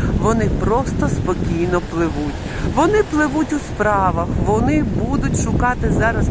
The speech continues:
поживку, і любляча Господня рука дасть їм все потрібне». А коли буде отака хвиля, піднімуться, піднімуться на крилах над отією хвилею. Алілуя, слава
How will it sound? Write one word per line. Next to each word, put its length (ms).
поживку, 600
і 300
любляча 640
Господня 920
рука 440
дасть 520
їм 180
все 400
потрібне». 720
А 80
коли 320
буде 320
отака 400
хвиля, 440
піднімуться, 920
піднімуться 920
на 160
крилах 760
над 220
отією 500
хвилею. 560
Алілуя, 680
слава 460